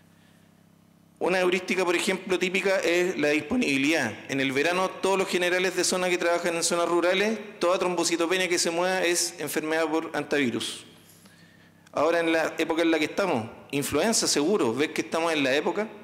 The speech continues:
Claramente, esta es una enfermedad por I G G cuatro, lo vi en Doctor House, es igual. La falacia del jugador, no puede ser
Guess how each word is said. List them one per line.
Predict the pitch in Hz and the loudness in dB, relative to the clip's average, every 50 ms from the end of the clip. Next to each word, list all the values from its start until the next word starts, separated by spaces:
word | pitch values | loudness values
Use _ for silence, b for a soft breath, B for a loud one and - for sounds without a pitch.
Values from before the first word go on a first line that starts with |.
| - - - - - - - - _ - _ B B B B B B B B - | -20 -20 -20 -20 -20 -20 -20 -20 _ -20 _ B B B B B B B B -6
Claramente, | - 147 165 185 185 180 190 202 196 202 - 190 190 - - 175 | -2 0 2 2 2 2 2 0 0 -2 0 -2 -2 0 0 -4
esta | 175 - 180 | -2 0 0
es | 175 175 170 | 0 0 2
una | - 165 156 | 0 0 0
enfermedad | 156 - 165 147 151 156 165 165 | 0 -2 -2 0 0 0 0 2
por | 156 160 | 2 0
I | 160 | 0
G | 160 - 156 | 0 -2 -4
G | - 160 147 | -2 -2 0
cuatro, | 156 165 175 175 135 120 117 | 0 0 0 2 2 0 0
lo | 120 123 127 | 2 2 2
vi | 135 156 | 2 2
en | 160 151 143 | 0 0 -2
Doctor | 147 147 - 139 120 | -2 -4 -4 -6 -6
House, | - - 151 151 127 - - - - - - | -4 -2 0 0 0 -2 -6 -12 -14 -10 -6
es | - 147 - - - - - - - | -6 -4 -4 -6 -10 -16 -20 -20 -8
igual. | - 131 113 120 127 110 - - - - - - - - - - - - - - - - - - - - - - - B B B B B B B B B | -6 -4 -2 0 -2 -2 -4 -8 -16 -20 -20 -20 -20 -20 -20 -20 -20 -20 -20 -18 -18 -20 -20 -20 -20 -20 -20 -20 -20 B B B B B B B B B
La | - 123 135 | -4 -4 -2
falacia | - 143 151 180 196 - 185 | 0 2 2 2 2 2 2
del | 170 165 156 | 2 2 0
jugador, | - 156 160 147 139 139 160 175 139 113 - - - - - - - - - | 0 0 2 2 4 4 4 2 2 -2 -4 -8 -12 -14 -16 -18 -18 -10 -4
no | 127 147 147 143 | -2 -2 -2 0
puede | 143 156 170 180 | 0 0 2 2
ser | 170 - 190 190 196 | 2 2 0 -2 -2